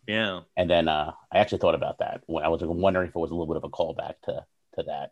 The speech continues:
Speaker 2: um, that, that scenario when the, the guns could, could, you know, turn on everyone else and her controlling the people that had the guns.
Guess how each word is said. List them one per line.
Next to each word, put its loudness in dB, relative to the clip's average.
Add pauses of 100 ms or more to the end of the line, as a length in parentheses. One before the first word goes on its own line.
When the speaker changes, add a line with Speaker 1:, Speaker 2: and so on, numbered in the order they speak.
(120)
Speaker 2:
um, -6 (640)
that, -2 (400)
that 0
scenario 2
when -4
the, -2
the -4
guns 2
could, -10 (100)
could, -8 (120)
you -6
know, -10
turn -2
on -4
everyone -6
else -6
and -14
her 2
controlling 0
the -4
people -4
that -2
had 0
the -6
guns. -10